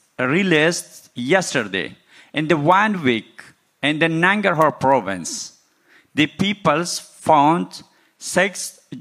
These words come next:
body of the peoples in their, in, in the, in the, uh, in the, in the streets. In the Nangarhar province, in the western, uh, of, of, uh, Afghanistan.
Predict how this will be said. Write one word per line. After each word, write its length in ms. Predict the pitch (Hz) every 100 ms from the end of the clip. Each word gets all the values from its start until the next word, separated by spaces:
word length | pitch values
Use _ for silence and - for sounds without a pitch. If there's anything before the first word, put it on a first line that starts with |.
| - _ _ 123
body 400 | 117 170 190 185
of 240 | 156 151
the 100 | 143
peoples 800 | - 165 165 135 143 147 - - _
in 240 | 135 135 131
their, 300 | 139 131 -
in, 200 | 139 127
in 200 | 143 127
the, 200 | 123 117
in 100 | 131
the, 80 | 123
uh, 220 | 123 -
in 520 | 123 113 110 120 110
the, 320 | 107 110 107 107
in 200 | 113 104
the 100 | 110
streets. 500 | - 117 90 - - _ _ _ _ _ _ _ _ _ _ _ _ _ _ _ _ _ _ _ _ _ _ _ _
In 140 | 165 165
the 80 |
Nangarhar 600 | 160 160 190 190 170 190
province, 640 | 190 180 185 214 214 - - _ _ _ _ _ _ _ _ _ _ _ _ _
in 120 | 131
the 60 | -
western, 600 | 170 - 160 135 151 - -
uh, 40 |
of, 420 | 139 127 131 -
of, 320 | 131 127 - 117
uh, 40 |
Afghanistan. 760 | 113 107 113 113 92 - -